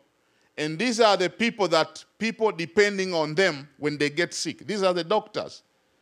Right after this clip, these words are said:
that when we get sick, we run to the hospital thinking that once we get there, the doctor will do their work and everything is gonna be fine. But these are the people they have confessed that they cannot do anything.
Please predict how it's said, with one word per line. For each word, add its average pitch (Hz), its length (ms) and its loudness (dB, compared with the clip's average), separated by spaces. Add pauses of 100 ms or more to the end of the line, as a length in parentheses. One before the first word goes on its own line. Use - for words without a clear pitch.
(360)
that 156 220 2
when 160 180 -2
we 165 100 -2
get 214 220 4
sick, - 320 -4
we 180 160 -4
run 214 300 2
to 202 100 -4
the 185 80 2
hospital 190 640 0 (300)
thinking 208 540 -2
that 180 260 4
once 170 300 -2
we 190 120 -4
get 190 220 4
there, 170 400 4 (280)
the 156 160 2
doctor 214 320 2
will 175 180 4
do 185 160 2
their 175 200 6
work 175 360 6
and 151 240 -2
everything 160 420 -2
is 123 120 -8
gonna 131 220 -2
be 113 100 -8
fine. 104 320 -6 (380)
But 160 200 2
these 247 220 4
are 220 120 8
the 196 100 4
people 214 320 0
they 175 120 2
have 165 300 2 (460)
confessed 180 760 2 (600)
that 160 500 2 (180)
they 165 160 2
cannot 165 580 0
do 147 200 0
anything. 117 500 -6